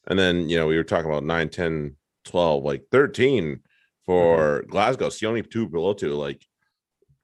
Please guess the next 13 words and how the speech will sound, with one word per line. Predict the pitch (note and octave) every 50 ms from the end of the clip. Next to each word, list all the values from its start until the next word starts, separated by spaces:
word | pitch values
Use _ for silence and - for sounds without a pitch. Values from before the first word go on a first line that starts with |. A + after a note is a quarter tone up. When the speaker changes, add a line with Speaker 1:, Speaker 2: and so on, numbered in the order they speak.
| _ _
Speaker 1:
yep, | - F2+ G2 A#2 D3 - - -
made | F#2 G2 A2 A2+ B2 A#2+
an | A#2 A#2
Speaker 2:
Yeah. | B2
Speaker 1:
impact. | B2+ C3+ D3+ G2+ F2+ F#2 - -
You | F#2+ - E2+ G#2 G#2+
know, | G#2 G2 F#2 F2+
didn't | F2+ F2+ B2 B2+ B2 A#2
Speaker 2:
Did. | F#2+
Speaker 1:
he | F#2+ G2+ A2+ A2
kinda | G2 C#3+ D3+ D#3
disappeared | D3 E3 D3+ D#3 - D3+ D#3+ E3 D#3+ D#3 - -
for, | B2+ A2+ G#2+ G#2+ G#2 G2 F2+